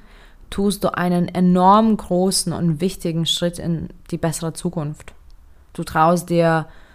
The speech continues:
zu anzupacken, du kümmerst dich um dich. Es ist so ein schöner Moment. Ich weiß, vor allem auch der Punkt mit Kontrollverlust hat,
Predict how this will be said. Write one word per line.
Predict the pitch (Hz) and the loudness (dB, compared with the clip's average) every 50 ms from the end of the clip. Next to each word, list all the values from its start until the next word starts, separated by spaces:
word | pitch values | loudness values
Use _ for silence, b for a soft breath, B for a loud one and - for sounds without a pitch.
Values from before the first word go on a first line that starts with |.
| b b b | b b b
zu | - - 175 165 160 - | -6 -2 0 0 2 4
anzupacken, | - 185 254 294 277 - 254 220 - 208 202 202 196 - 202 196 196 196 196 196 202 196 b b b b b b b b b | 4 4 4 4 4 2 0 0 2 0 0 0 0 -2 -2 0 0 0 0 -2 -2 -4 b b b b b b b b b
du | - 151 | -12 -4
kümmerst | - 214 226 240 226 208 196 208 | 2 4 6 6 6 6 4 2
dich | 196 196 - 190 | -2 -2 0 0
um | 180 175 156 | 0 0 0
dich. | 160 160 165 165 - - - - - b b b b b b b b b b b b - | 0 0 -2 -2 -4 -8 -14 -14 -16 b b b b b b b b b b b b -8
Es | - 170 - 196 | -8 -4 -2 -2
ist | 180 175 160 160 | -2 -2 -2 0
so | 180 190 208 208 | 2 2 2 2
ein | - 208 190 175 | 2 0 -2 0
schöner | - 190 185 185 | 0 0 0 2
Moment. | 180 175 165 165 165 185 196 185 165 165 170 - - b b b b b b b b b b b b b b - - | 0 0 0 0 0 0 0 0 -2 -4 -6 -10 -16 b b b b b b b b b b b b b b -12 -2
Ich | - 190 196 - | 0 0 2 4
weiß, | 220 220 247 247 - - | 4 6 6 6 4 2
vor | - 214 - | 2 2 2
allem | - 214 220 220 208 | 4 4 4 4 4
auch | 190 202 | 4 2
der | 190 202 196 | 4 2 0
Punkt | 190 - - 208 220 208 | 0 0 0 0 0 2
mit | 208 196 185 | 0 -2 -2
Kontrollverlust | - 190 180 170 - 190 185 196 196 - 196 175 170 170 170 170 - - | 0 -2 -2 0 0 0 0 0 0 0 -2 0 2 0 0 -2 -2 -4
hat, | 175 170 175 - - | -4 -4 -6 -8 -12